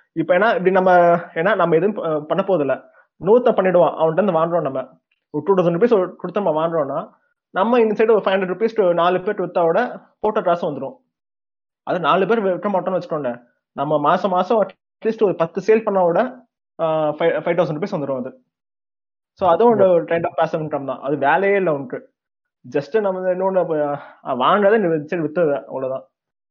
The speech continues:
Speaker 1: இன்னொரு
Speaker 2: இது நல்லா
Speaker 1: ஐடியா
Speaker 2: இருக்கு எல்லாத்தோட.
Speaker 1: Fiverr-ல இதே மாதிரி இன்னொரு ஐடியா ஒன்று, ஒண்ணு இருக்கு. Android கேம் வந்து, அதாவது Fiverr-ல வந்து நிறைய பேர் வந்து கேம் டெவலப் பண்றேன்னு பண்ணுவாங்க. So நம்ம வந்து கேம் டெவலப்மெண்ட் பிளஸ் அந்த, அ, அந்த கேம்ஸ்ல இருந்து, அ, அந்த,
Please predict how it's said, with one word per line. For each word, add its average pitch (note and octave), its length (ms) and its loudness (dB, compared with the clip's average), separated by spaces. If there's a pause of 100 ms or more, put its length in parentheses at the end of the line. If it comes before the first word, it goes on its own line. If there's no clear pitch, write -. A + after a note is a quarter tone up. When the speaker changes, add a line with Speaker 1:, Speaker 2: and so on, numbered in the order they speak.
(420)
Speaker 1:
இன்னொரு A#3 340 6
Speaker 2:
இது F3+ 80 6
நல்லா F3+ 180 6
Speaker 1:
ஐடியா - 160 2
Speaker 2:
இருக்கு B2 180 2
எல்லாத்தோட. B2 460 2 (1040)
Speaker 1:
Fiverr-ல G#3 600 0
இதே E3 140 -4
மாதிரி G3+ 240 -2
இன்னொரு G#3+ 160 0
ஐடியா F3+ 260 0
ஒன்று, D3+ 400 -6
ஒண்ணு D3+ 40 -8
இருக்கு. C3+ 360 -12 (440)
Android G#3+ 460 0
கேம் F#3 320 0
வந்து, D#3 300 -2 (480)
அதாவது E3+ 320 2
Fiverr-ல G#3+ 140 4
வந்து F#3 380 4
நிறைய D#3 320 2
பேர் F3+ 140 4
வந்து E3 140 4
கேம் G3 220 4
டெவலப் E3+ 260 2
பண்றேன்னு D3 340 -2
பண்ணுவாங்க. B2 400 -4 (640)
So G3 180 2
நம்ம F#3 260 6
வந்து F3 380 2 (100)
கேம் G3 240 2
டெவலப்மெண்ட் G3 580 0
பிளஸ் G#3 160 -2
அந்த, F3+ 160 -2
அ, D3 420 -4
அந்த D3+ 160 -4
கேம்ஸ்ல E3+ 280 -4
இருந்து, G3 200 0
அ, D3+ 300 -2
அந்த, C#3+ 560 -2